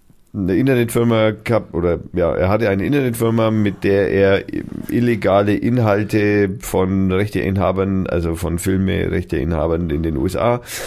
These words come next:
äh, auf seinen Servern gehostet hat. Dafür wurde er verurteilt in den U S A. Er ist aber rechtzeitig abgehauen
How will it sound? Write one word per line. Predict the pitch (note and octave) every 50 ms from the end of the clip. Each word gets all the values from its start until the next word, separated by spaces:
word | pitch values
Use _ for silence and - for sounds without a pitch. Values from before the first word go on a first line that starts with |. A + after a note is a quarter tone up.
| - - - - -
äh, | - G2+ G#2+ G#2+
auf | - - A2 A2+ A2+ - -
seinen | - F#2+ G2 G2 F#2
Servern | - A2+ A2+ A#2 A#2+ B2 A2+
gehostet | G2+ G#2+ A#2 C3+ D#3+ D#3+ - C#3 A#2+
hat. | C3 B2 F#2+ -
Dafür | G2 G2 A2 C3 B2+ - B2 B2 A#2+ A#2 G#2+
wurde | G#2+ A2+ A2+ - -
er | - - F2+ F#2+
verurteilt | F#2+ - - - - - A#2+ B2 B2 C3 A#2+ A2 A2
in | A2+ G#2
den | G2+ G2 F2+ A#1
U | E2 G2
S | A2 - -
A. | - - D#2+ F2 F#2+ -
Er | - F2 G2
ist | G#2 G#2
aber | G2+ F#2+ F#2 F#2+
rechtzeitig | A2+ A2+ A2+ - E2+ D#2+ E2+ - -
abgehauen | - - - - C#3+ D#3 F3 F3+ E3